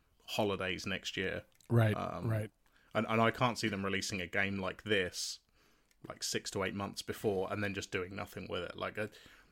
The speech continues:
Speaker 1: I find it very hard to believe that they're not developing it for the P S five right now anyway.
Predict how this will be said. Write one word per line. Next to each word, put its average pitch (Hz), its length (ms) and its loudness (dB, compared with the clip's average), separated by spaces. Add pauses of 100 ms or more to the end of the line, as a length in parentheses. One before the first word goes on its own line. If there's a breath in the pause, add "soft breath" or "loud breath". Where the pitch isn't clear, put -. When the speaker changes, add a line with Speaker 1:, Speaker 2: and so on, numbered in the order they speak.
(160 soft breath)
Speaker 1:
I 120 120 6
find 113 260 4
it 101 60 4
very 92 260 2
hard 92 240 0
to 98 80 -4
believe 95 240 -2
that 98 140 -6
they're 92 80 -4
not 95 260 -6
developing 95 540 -4
it 92 120 -8
for 87 100 -10
the 87 60 -8
P - 140 -4
S 90 160 -4
five 90 300 -2
right 92 180 -2
now 90 220 -6
anyway. 87 380 -6